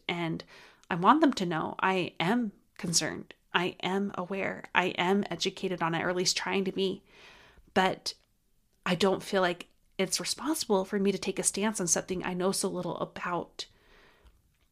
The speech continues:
I do feel like I have a responsibility to learn and to form my own opinions, but I'm questioning if I have a responsibility to share those opinions. I don't know.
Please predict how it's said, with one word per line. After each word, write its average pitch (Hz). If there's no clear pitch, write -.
I 180
do 202
feel 202
like 190
I 190
have 180
a 175
responsibility 180
to 180
learn 165
and 160
to 175
form 175
my 175
own 170
opinions, 185
but -
I'm 185
questioning 185
if 196
I 185
have 170
a 190
responsibility 190
to 208
share 214
those 170
opinions. 190
I 202
don't 214
know. 320